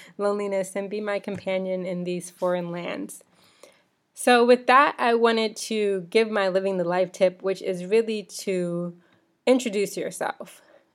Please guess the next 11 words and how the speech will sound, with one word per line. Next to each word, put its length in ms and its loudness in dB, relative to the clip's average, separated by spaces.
So 540 2
I 220 2
think 400 -4
when 160 -4
you 140 -4
move 340 -6
to 120 -6
a 60 -2
new 200 -4
place, 520 -8
this 360 4